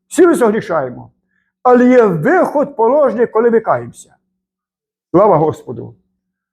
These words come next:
Браті і сестри, ми всі у дорозі, йдучи до Господа.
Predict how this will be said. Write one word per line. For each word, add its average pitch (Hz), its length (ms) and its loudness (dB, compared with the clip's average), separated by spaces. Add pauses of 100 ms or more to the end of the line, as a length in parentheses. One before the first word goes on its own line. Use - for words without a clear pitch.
(220)
Браті 247 240 2
і 254 40 2
сестри, 254 640 0
ми 208 280 0
всі 233 320 -4
у 208 200 -6
дорозі, 180 640 0 (680)
йдучи 202 400 2
до 196 120 2
Господа. 92 640 -2